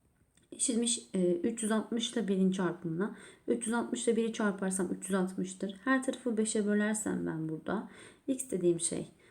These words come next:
e, buradan, e, yetmiş iki gelecektir.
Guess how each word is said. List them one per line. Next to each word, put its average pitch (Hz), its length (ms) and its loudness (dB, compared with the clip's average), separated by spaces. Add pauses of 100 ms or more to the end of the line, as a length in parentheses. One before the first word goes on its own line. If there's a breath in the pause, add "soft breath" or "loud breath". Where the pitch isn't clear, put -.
(340 soft breath)
e, 175 280 2
buradan, 226 440 0 (440 loud breath)
e, 175 320 2 (320)
yetmiş 240 480 2
iki 185 260 -4
gelecektir. 180 920 -2